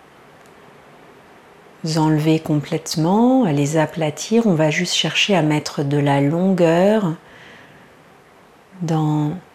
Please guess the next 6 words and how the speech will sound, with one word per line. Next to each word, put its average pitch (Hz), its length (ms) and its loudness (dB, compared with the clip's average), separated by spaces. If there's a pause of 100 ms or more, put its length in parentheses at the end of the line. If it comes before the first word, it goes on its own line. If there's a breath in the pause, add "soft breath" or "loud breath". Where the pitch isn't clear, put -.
les 156 100 -4
courbures 180 800 0
de 165 80 0
la 151 160 0
colonne 156 380 -2
vertébrale. 151 840 -4